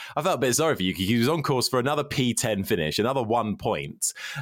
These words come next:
And, uh, then he had the gap. AlphaTauri managed to put,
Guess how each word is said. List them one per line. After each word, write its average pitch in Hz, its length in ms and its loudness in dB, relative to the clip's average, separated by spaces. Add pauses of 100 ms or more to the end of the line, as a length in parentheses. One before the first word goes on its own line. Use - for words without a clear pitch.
(100)
And, 123 360 0
uh, 127 320 2
then 135 500 2
he 143 60 0
had 160 180 0
the - 60 -4
gap. 92 440 -2
AlphaTauri 127 640 0
managed 139 300 0
to 120 80 -2
put, 107 240 2